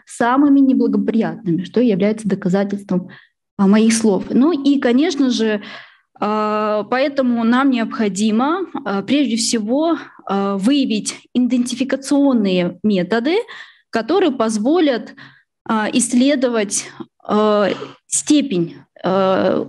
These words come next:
ускорения процесса. И поэтому прежде всего это идентифицирование процессов береговых, а, и, э, и ландшафтов.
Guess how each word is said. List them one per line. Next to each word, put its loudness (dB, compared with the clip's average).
ускорения 2
процесса. 0
И 2
поэтому 2
прежде 2
всего -2
это -2
идентифицирование -2
процессов -4
береговых, 0
а, 0
и, -4
э, -6
и 6
ландшафтов. 2